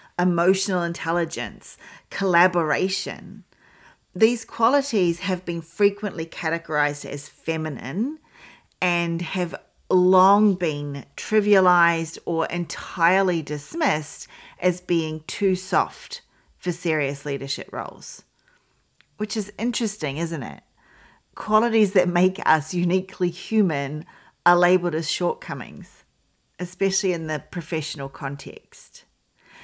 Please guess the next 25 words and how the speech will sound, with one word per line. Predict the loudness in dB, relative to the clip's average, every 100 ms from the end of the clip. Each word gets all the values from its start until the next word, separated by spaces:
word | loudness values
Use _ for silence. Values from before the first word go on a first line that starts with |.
| -20 -20 -20 -20 _ _
And | 4 6
I | 6
know | 4 4 4 4
if | 4 4 2
you're | 4
like | 4 2 2
me | 0 0
and | 0 -4
you've | -6 0
been | 0 2
to | 2
leadership | 2 2 2 0 -4 -4
courses | -4 -4 -4 -6
through | -6 -4 -2
work | -2 -2
lately, | -2 -2 -2 -2 -4 -6 -12 -20 _ _ _ _
there | -2 2
has | 2 0
been | 4 4 6 2
some | 0 0 2
emotional | 2 2 0 0 -2
intelligence | -2 -2 -2 -2 -4 -8
work | -4 -4 -4 -12
creeping | -8 -6 -6 -8 -8
in. | -6 -6 -8 -10